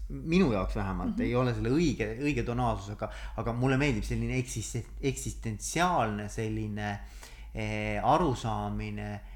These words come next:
Speaker 1: et me tegelikult, äh, ikkagi oleme siin nagu, noh, mingis mõttes olemegi sellised möödanikud ja, ja selline elu on lõppev ja, ja,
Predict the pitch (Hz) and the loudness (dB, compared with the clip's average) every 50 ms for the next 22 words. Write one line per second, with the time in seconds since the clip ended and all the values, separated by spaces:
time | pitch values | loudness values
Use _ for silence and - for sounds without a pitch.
0 | - - - 107 107 107 - - 110 110 110 110 110 113 113 110 110 131 135 120 | -12 -8 -6 -6 -6 -6 -6 -6 -4 -4 -2 -2 -2 -4 -6 -6 -4 -4 -4 -2
1 | 120 117 104 104 104 - - - - 104 104 98 95 - - - - 107 104 104 | -2 -2 -2 -4 -6 -8 -10 -10 -8 -8 -6 -8 -10 -12 -14 -10 -8 -6 -4 -4
2 | 101 101 98 - - - - - - - - - - - 123 - 110 101 107 127 | -4 -4 -6 -8 -14 -18 -18 -16 -16 -16 -16 -10 -8 -8 -6 -4 -4 -4 -4 -6
3 | - 117 131 156 160 147 127 113 110 110 110 107 101 - 123 120 117 113 110 110 | -4 -2 0 0 0 2 0 0 -2 -2 -4 -4 -6 -4 -4 -4 -2 -2 -4 -4
4 | 107 104 101 - - 104 104 101 101 98 98 - - - - - - - - - | -4 -6 -6 -6 -6 -4 -2 -2 -2 -4 -4 -8 -12 -16 -20 -20 -20 -20 -20 -20
5 | - - - - - - 104 - - - 127 151 180 190 160 127 - 120 113 113 | -20 -20 -20 -14 -12 -10 -10 -10 -6 -2 2 4 4 4 4 2 0 -2 -2 -2
6 | - - 117 107 107 123 135 156 151 123 104 101 104 104 104 - - 113 113 110 | -4 -6 -8 -6 -2 -2 0 0 0 0 0 -2 -4 -4 -6 -8 -8 -6 -6 -4
7 | 107 107 107 107 107 107 107 107 107 107 107 110 110 107 110 110 107 104 110 101 | -4 -4 -4 -4 -4 -4 -4 -4 -4 -6 -6 -6 -8 -8 -6 -6 -6 -6 -6 -6
8 | 107 101 104 110 110 120 131 147 156 135 - 101 92 98 101 101 - - 110 104 | -8 -8 -6 -2 0 0 2 2 2 0 0 0 -2 -4 -4 -8 -8 -8 -8 -8
9 | 101 - - 110 110 107 104 104 104 104 104 110 107 110 101 107 107 104 107 110 | -8 -6 -6 -6 -4 -4 -4 -4 -4 -4 -4 -6 -6 -6 -6 -6 -6 -6 -6 -6
10 | 107 107 107 107 107 107 107 107 117 123 127 135 123 113 113 113 113 113 113 120 | -6 -6 -6 -6 -6 -6 -6 -4 -2 0 0 2 0 0 0 -2 -2 -2 -2 -2
11 | 123 127 - - - 117 113 110 107 107 107 110 113 113 110 110 107 104 101 - | -2 -4 -8 -8 -4 -4 -2 -2 -4 -6 -6 -6 -4 -2 -2 -2 -2 -2 -4 -6
12 | - - - - - - 104 104 101 | -10 -16 -18 -18 -14 -8 -6 -4 -2